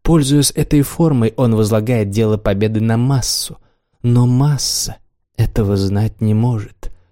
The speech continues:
Все люди знают ту форму, посредством которой я победил, но не знают той формы, посредством которой я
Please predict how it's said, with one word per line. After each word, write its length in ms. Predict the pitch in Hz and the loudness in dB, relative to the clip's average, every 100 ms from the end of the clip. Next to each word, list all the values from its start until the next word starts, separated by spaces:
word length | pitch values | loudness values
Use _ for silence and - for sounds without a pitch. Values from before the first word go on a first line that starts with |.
| _ _ - | _ _ -6
Все 220 | - 131 | 2 4
люди 240 | 127 120 | 6 4
знают 440 | 120 120 131 123 - | 4 4 2 0 2
ту 160 | 143 | 2
форму, 400 | 117 135 147 135 | 2 0 0 0
посредством 680 | 120 117 127 131 - 131 123 | 0 0 0 -2 0 0 0
которой 460 | - 117 139 131 127 | 0 -2 0 2 2
я 260 | 120 135 | 2 0
победил, 640 | - 131 117 104 101 90 98 | 0 0 2 0 0 -2 0
но 160 | 107 | 2
не 140 | 107 113 | 2 2
знают 420 | 104 117 131 - | 2 0 0 2
той 160 | 131 | 0
формы, 340 | 113 135 135 131 | 2 2 0 0
посредством 640 | 117 - 123 123 139 127 | -2 -2 -2 -2 0 0
которой 340 | 127 151 143 | 0 2 2
я 200 | 117 135 | 2 2